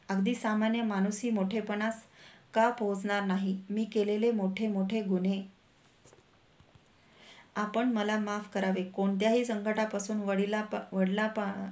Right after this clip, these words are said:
वडीलपणाने आपणच माझे संरक्षण करावे. मी स्वतः आपणास जातीने भेटावयास येण्यास तयार आहे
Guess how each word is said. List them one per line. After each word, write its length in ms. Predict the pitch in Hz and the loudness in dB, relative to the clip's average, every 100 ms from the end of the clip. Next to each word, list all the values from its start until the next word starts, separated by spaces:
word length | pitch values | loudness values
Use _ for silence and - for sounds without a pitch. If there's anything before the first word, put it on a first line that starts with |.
| 190 | -4
वडीलपणाने 720 | 208 240 254 214 202 196 240 - - - - - - - - - | 0 0 0 -2 0 -2 -4 -6 -16 -20 -20 -20 -20 -20 -12 -6
आपणच 420 | 208 208 254 262 | -2 2 0 2
माझे 280 | 220 196 233 | -2 0 0
संरक्षण 500 | 226 196 196 - 214 | 2 0 0 -2 -4
करावे. 360 | 214 202 190 190 | -2 0 4 4
मी 220 | 202 226 | 2 0
स्वतः 300 | 208 190 214 | -2 -2 -2
आपणास 380 | 196 196 202 208 190 | -2 -2 -4 -4 -2
जातीने 420 | 190 214 220 220 | 0 0 -2 0
भेटावयास 580 | 190 190 214 214 220 - - | 0 0 2 2 0 -2 -8
येण्यास 440 | 170 185 214 - 190 | -4 -2 -2 -4 0
तयार 260 | 196 214 214 | 2 2 0
आहे 280 | 190 190 | -2 -2